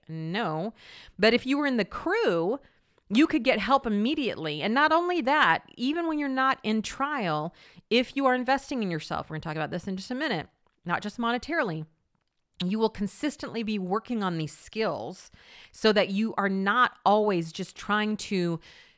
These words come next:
sharpen up or get ready for trial right before it happens, 'cause that's not the right time. There's way too many other things going on,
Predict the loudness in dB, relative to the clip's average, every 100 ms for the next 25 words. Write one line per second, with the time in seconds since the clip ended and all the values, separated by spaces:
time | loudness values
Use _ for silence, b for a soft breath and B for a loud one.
0 | -12 -2 2 4 4 6 6 6 2 0
1 | 0 2 2 4 2 -2 -4 -2 0 2
2 | 0 0 -4 -4 -4 -6 -4 -6 -4 -4
3 | 2 4 2 -4 -2 0 -2 -4 -4 0
4 | 0 -2 -10 -10 -4 -2 0 0 -2 0
5 | 0 0 -4 -4 -4 -2 -2 -2 -4 -4
6 | -6 -2 -2 -2 -2 -2 -2 -2 -4 -4
7 | -6